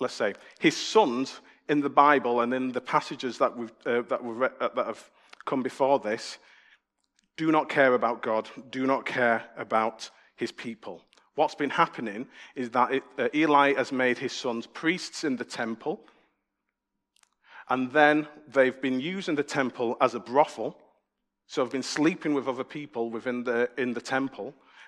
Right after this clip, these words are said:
As well as that, the sacrifices that people have been bringing to God, Eli's sons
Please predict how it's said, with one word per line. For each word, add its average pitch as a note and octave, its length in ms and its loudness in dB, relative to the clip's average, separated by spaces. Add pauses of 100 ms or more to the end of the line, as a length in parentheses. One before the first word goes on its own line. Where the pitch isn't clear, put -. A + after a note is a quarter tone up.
As B2 140 -2
well E3+ 240 10
as D3 140 4
that, B2+ 200 2
the C#3 60 -6
sacrifices A#2 1040 0 (260)
that B2+ 180 2
people C3 260 -4
have A#2 80 -12
been A#2+ 120 -4
bringing D3 340 0
to C3 120 -6
God, C3 440 2 (1700)
Eli's D#3+ 460 8
sons B2+ 600 2